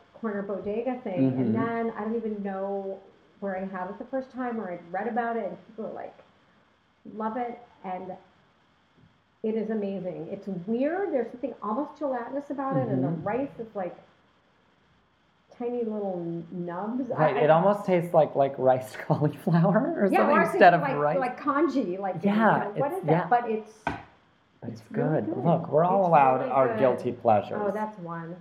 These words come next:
Speaker 1: I make
Speaker 2: Okay?
Speaker 1: a million.
Speaker 2: I mean, I go to McDonald's, like,
Speaker 1: I was gonna say French fries.
Speaker 2: three times a month, probably,
Speaker 1: My
Speaker 2: which
Speaker 1: son,
Speaker 2: is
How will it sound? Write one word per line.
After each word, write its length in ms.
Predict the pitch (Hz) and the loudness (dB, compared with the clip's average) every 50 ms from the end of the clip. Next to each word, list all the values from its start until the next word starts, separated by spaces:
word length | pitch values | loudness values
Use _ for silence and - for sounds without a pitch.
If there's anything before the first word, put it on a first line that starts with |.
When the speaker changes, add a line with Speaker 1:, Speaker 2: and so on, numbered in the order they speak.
| - - | -8 -8
Speaker 1:
I 40 | 117 | -6
make 100 | 107 - | -4 -4
Speaker 2:
Okay? 80 | - 123 120 120 120 | -2 -2 -4 -4 -6
Speaker 1:
a 40 | - | -8
million. 280 | - 73 82 - - - - - | -10 -12 -12 -12 -14 -14 -10 -4
Speaker 2:
I 100 | - 127 | -2 0
mean, 220 | 127 127 123 120 | 2 2 2 2
I 100 | 113 113 | 2 2
go 160 | 110 113 123 | 4 4 4
to 60 | 117 110 | 4 4
McDonald's, 600 | 107 104 - - 113 107 107 104 101 101 98 - - _ _ - | 2 0 0 0 0 0 0 0 -2 -4 -6 -12 -20 _ _ -6
like, 120 | 120 110 | -4 -4
Speaker 1:
I 40 | - | -2
was 100 | 202 208 | -2 -6
gonna 180 | - 208 214 214 | -4 -4 -4 -4
say 40 | 214 | -4
French 200 | - 202 - - | -6 -10 -10 -10
fries. 180 | - 208 - - | -10 -12 -12 -10
Speaker 2:
three 240 | - 110 123 127 123 | -6 0 2 2 2
times 380 | - - - 120 110 110 107 107 - - - | 0 -4 -8 -4 -4 -4 -4 -4 -8 -16 -12
a 40 | - | -10
month, 220 | 110 98 - - - - _ | -10 -10 -10 -14 -20 -20 _
probably, 280 | - 110 104 - - 208 | -12 -10 -10 -8 -6 -4
Speaker 1:
My 140 | 214 226 233 | -2 -2 -2
Speaker 2:
which 120 | - - | -4 -4
Speaker 1:
son, 220 | - 202 196 202 208 226 | -8 -8 -6 -6 -6 -8
Speaker 2:
is 80 | 233 | -8